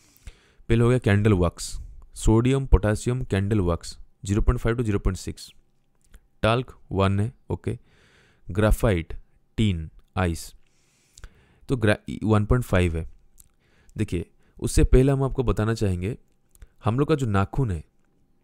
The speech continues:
ये सबसे ईजी है, ये चीज़ को, अ, याद रखना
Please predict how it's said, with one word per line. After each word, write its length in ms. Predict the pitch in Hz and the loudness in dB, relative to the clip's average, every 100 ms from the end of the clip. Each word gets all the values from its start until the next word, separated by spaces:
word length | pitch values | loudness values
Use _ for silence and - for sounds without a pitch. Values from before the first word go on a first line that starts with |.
| _ _ _ _ _ _ - | _ _ _ _ _ _ -8
ये 60 | 120 | -4
सबसे 340 | 135 110 147 - | -2 -2 -4 0
ईजी 280 | 123 127 101 | -2 -2 -4
है, 220 | 80 85 _ _ _ | -4 -10 _ _ _
ये 100 | 101 | -8
चीज़ 240 | 98 107 - | -4 -4 -4
को, 460 | 104 98 95 95 - - _ - | -2 -2 -2 -4 -10 -20 _ -14
अ, 200 | 101 95 | -8 -6
याद 260 | 92 98 101 | 0 2 2
रखना 360 | 92 92 135 | -2 -4 -8